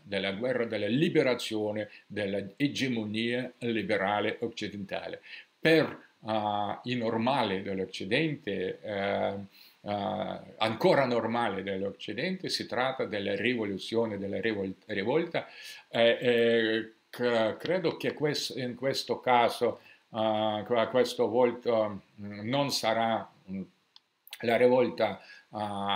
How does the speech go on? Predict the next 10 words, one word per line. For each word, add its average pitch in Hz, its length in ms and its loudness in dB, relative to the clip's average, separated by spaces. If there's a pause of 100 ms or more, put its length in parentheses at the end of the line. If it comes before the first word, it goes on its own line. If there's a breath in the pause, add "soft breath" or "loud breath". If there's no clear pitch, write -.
(880)
marxista 113 1300 0
o 95 1300 -2 (420 loud breath)
della 135 240 4
sinistra, 190 560 2
eh, 151 220 0
perché 175 340 0
la 185 140 4
sinistra 135 840 0
è 117 200 0
radicalmente, 113 1080 -2